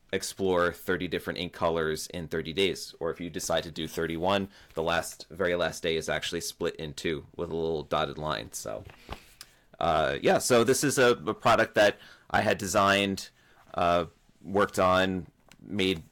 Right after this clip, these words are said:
prototypes of, and then sent the, uh, design schematics to Endless and all the specifications, and then they produced this awesome ink journal. So, uh, Bryce wanted me to talk about it because I sent him a copy to say, "Hey, is there anything that,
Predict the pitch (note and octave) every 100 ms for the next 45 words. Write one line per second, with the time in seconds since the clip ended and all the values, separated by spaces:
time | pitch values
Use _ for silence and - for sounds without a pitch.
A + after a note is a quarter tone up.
0 | - - G#2+ G2 F#2+ F#2 F#2 - - F#2
1 | F#2 F2+ F2+ F2+ F2 - F#2 - F2+ F2+
2 | F2 - - - _ - F2+ F2 G2 F#2
3 | F#2+ F#2 - F#2 F2+ F#2 F2+ - - F#2+
4 | F2+ F2+ F2+ G#2 G#2+ - F2 F2 F2 F2+
5 | - E2+ - F2 G2 G#2 - D#3 G2+ F2+
6 | F2+ F#2+ F#2+ F2 _ _ _ G#2 G2 G2+
7 | - G2 - F#2+ F#2+ G#2+ G#2+ D#3+ F#2 D#2
8 | D#2+ F2 E2+ - - - - F2+ F#2 F#2
9 | E2 - _ - - F#2+ - F#2+ F2+ F2
10 | F#2+ - F#2 E2 F#2+ A#2 - G2+ F#2 F#2+
11 | - F#2+ G2+ F#2+ - F#2+ F#2+ A2+ G2 -
12 | F2+ F2+ A#2+ F2+ D#2 F2+ F#2 F#2 F#2 F2+
13 | F2+